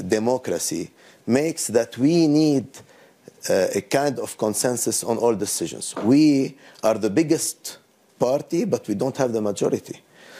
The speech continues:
So everybody is somehow responsible. We are responsible of not being able in the past government and before to reach what we wanted in reforms. We started, a lot has to be done. You know, many are fighting this.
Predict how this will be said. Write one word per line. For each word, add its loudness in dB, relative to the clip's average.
So 0
everybody 2
is -4
somehow 0
responsible. -2
We 4
are 2
responsible -2
of -4
not -2
being 0
able 2
in 2
the 2
past -2
government -2
and 0
before 2
to 4
reach 2
what 0
we 4
wanted 2
in -2
reforms. -2
We 0
started, 0
a 4
lot 2
has -4
to -2
be 0
done. 0
You 0
know, 0
many 4
are 2
fighting -2
this. 0